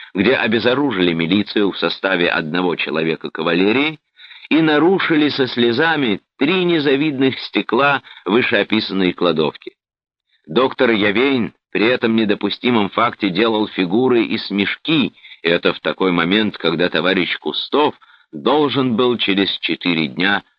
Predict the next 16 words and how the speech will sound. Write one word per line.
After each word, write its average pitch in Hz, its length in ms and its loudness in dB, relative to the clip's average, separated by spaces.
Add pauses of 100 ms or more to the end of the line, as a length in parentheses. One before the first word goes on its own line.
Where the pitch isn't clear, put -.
скончаться 87 840 -4
от - 200 -14
своей 69 420 -6
болезни. 64 540 -10 (1120)
В - 140 -16
короткой 127 640 2
красной 127 540 0
своей 110 460 2
жизни 85 540 -2 (260)
товарищ 110 460 0
Кустов 104 580 0
без 101 300 -2
края 113 380 0
тревожился 101 760 0
об 98 140 0
измене, 90 640 0